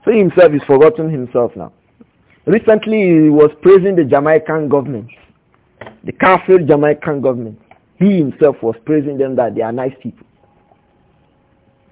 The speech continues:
Allah understand. The companion who reported this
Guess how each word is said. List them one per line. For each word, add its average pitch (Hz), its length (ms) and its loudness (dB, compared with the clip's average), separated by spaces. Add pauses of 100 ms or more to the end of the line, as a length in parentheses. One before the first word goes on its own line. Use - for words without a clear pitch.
(100)
Allah 139 240 2
understand. 120 440 -8 (1800)
The 160 80 2
companion 226 580 2
who 202 100 4
reported 180 500 2
this 165 120 2